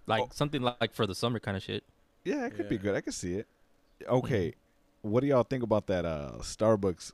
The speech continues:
Speaker 2: Aliato drink? The one with the olive oil.
Speaker 3: No, not for me.
Speaker 2: Yeah, no, it's,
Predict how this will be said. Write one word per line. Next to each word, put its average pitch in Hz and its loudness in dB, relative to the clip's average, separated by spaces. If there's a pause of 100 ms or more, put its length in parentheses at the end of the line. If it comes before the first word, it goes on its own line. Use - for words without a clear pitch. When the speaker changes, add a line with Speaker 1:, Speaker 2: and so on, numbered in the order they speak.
(120)
Speaker 2:
Aliato 101 2
drink? 78 -8 (440)
The - -10
one 98 -2
with 104 -4
the 92 -2
olive 98 4
oil. 76 -6 (1300)
Speaker 3:
No, 98 -12 (260)
not 104 -14
for 101 -18
me. 95 -14
Speaker 2:
Yeah, 87 -4
no, 82 -4
it's, - -14